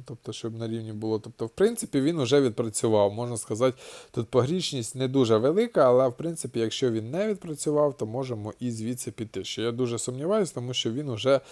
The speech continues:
<clears throat> практично відпрацював. Е, але якщо подивитись, у нас, е, одна хвиля, друга хвиля, третя хвиля, четверта, зараз п'ята йде завершення цього зростання, я вважаю так. Е, далі,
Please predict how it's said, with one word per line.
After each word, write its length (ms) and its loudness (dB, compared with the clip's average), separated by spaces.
<clears throat> 180 0
практично 540 4
відпрацював. 800 4
Е, 1080 -12
але 400 8
якщо 240 4
подивитись, 580 2
у 40 -4
нас, 360 -4
е, 40 0
одна 420 2
хвиля, 340 4
друга 260 0
хвиля, 280 0
третя 360 -4
хвиля, 300 -2
четверта, 600 2
зараз 360 2
п'ята 440 2
йде 340 -2
завершення 600 0
цього 300 -2
зростання, 520 -4
я 180 -2
вважаю 520 -2
так. 300 2
Е, 260 6
далі, 460 10